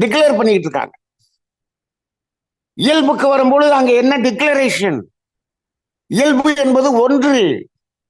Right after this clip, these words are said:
ஒன்று. நதிகள் பலவாக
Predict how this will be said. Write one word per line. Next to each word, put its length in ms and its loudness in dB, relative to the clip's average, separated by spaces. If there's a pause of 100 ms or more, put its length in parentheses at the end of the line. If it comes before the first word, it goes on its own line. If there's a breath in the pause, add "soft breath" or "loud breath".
(340)
ஒன்று. 380 0 (1000)
நதிகள் 540 0
பலவாக 460 0